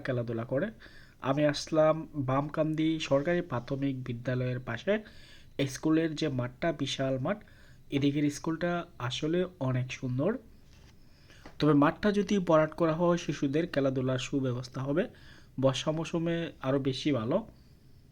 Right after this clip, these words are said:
রাস্তার পাশে বাড়িঘর, পাশাপাশি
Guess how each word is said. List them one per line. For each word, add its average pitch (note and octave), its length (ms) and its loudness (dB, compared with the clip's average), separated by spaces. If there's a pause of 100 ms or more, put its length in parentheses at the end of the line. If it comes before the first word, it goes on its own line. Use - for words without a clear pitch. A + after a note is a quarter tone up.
(2750)
রাস্তার E3 340 6
পাশে B3 200 0 (140)
বাড়িঘর, F3+ 360 6 (140)
পাশাপাশি D3 540 2